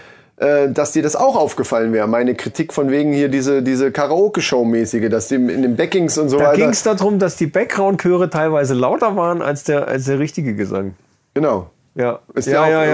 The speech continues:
Speaker 2: ja.
Speaker 1: und das war,
Speaker 2: Das
Speaker 1: ist jetzt beim Finale
Speaker 2: hab ich auch,
Speaker 1: auch.
Speaker 2: hab ich auch gedacht, was ist denn das für eine Mischung? Wa-, warum sind so viele fette Background-Chöre da drauf? Ich will doch die, die Leute hören und nicht diesen aufgenommenen Studio.
Speaker 1: Und das liegt genau daran, wie ich's gesagt hab. Ich,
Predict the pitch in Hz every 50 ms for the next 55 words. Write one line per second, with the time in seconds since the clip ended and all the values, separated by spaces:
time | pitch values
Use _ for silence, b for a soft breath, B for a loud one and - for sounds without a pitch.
0 | 151 147 139 135 131 143 131 - 127 110 - 135 - - 170 160 - - 156 151
1 | 147 - 160 147 143 147 151 147 127 143 143 139 120 131 127 143 175 147 123 -
2 | 113 110 127 131 139 143 135 - 165 160 143 151 202 - 226 175 127 117 127 127
3 | 131 131 127 - - 135 143 143 - 135 143 147 127 139 151 180 208 202 175 151
4 | 196 196 175 165 - 220 208 - - 220 233 285 262 - - - - - - 202
5 | 196 - - - - - - - - - - - 208 202 208 175 - 185 185 180
6 | 175 175 160 160 156 156 143 147 170 196 196 160 180 185 - - - - 180 160
7 | - - 180 160 170 165 175 220 220 226 202 185 180 170 160 156 156 160 160 -
8 | 160 151 156 - 127 156 - - 165 156 156 151 156 156 151 147 - - 196 233
9 | 233 202 170 156 113 151 208 202 - - 180 147 156 185 240 254 226 214 175 -
10 | 180 185 175 175 170 - - 151 131 - - - - - 214 208 - - - -
11 | -